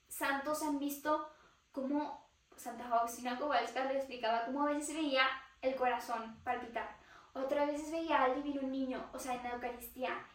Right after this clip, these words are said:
y, y ella decía, "No puede ser, o sea, está tal cual presente el Señor, tal cual presente". Y ahí está su rostro,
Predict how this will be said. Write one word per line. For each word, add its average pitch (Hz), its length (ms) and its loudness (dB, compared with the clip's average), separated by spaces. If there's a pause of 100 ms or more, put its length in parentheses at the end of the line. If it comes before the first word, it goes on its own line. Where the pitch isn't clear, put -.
(400)
y, 269 280 -6
y 285 200 4
ella 285 140 6
decía, 285 300 0
"No 247 200 0
puede 269 260 0
ser, - 380 0 (100)
o 277 120 -2
sea, 277 400 -2 (460)
está 285 460 -4 (320)
tal 339 240 -2
cual 370 260 2
presente 330 840 -2
el 262 100 -8
Señor, 247 380 -6 (480)
tal 359 300 2
cual 359 260 2
presente". 320 760 -2 (560)
Y 262 140 -2
ahí 311 160 6
está 392 240 -2
su 320 180 0
rostro, 339 760 0